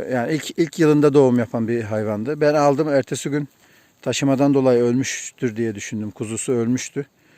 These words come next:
E, ertesi gün doğurdu. Hatta aldım.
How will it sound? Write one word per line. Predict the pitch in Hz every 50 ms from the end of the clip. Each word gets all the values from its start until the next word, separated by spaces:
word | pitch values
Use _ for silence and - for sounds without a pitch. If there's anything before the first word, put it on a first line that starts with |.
| _ _ _ _ _ _ _ _ _ -
E, | - 117 113 107 110 110
ertesi | 127 123 117 - 135 - - 131
gün | 131 123 113
doğurdu. | 117 113 110 107 104 113 143 151 - _ _ _ _ _ _ _ _ -
Hatta | - 123 - - 139 131 123 120 - -
aldım. | - 123 123 131 131 170 202